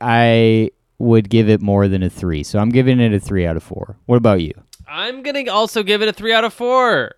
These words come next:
Speaker 2: uh, which is exactly my Hard Eight score. I think I like it as much as Hard Eight. I think I like it exactly as much as Hard Eight.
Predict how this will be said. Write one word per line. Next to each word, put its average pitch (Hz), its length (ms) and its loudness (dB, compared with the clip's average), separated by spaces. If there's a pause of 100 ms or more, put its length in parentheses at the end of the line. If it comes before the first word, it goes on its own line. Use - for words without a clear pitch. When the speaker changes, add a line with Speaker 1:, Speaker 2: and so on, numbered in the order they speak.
(140)
Speaker 2:
uh, 165 260 0
which 160 180 -6
is 165 80 -4
exactly 160 640 -2
my 127 180 -4
Hard 113 260 -6
Eight 101 160 -12
score. 101 380 -16
I 185 140 -2
think 294 160 -4
I 339 80 2
like 269 300 0
it 240 100 -4
as 175 220 -4
much 170 240 -4
as 139 120 -10
Hard 120 320 -6
Eight. - 140 -16 (500)
I 131 100 -6
think 165 160 -6
I 160 80 0
like 151 200 -2
it 139 60 -6
exactly 135 300 -6
as 131 80 -8
much 127 120 -12
as 123 100 -20
Hard 123 180 -8
Eight. 113 200 -8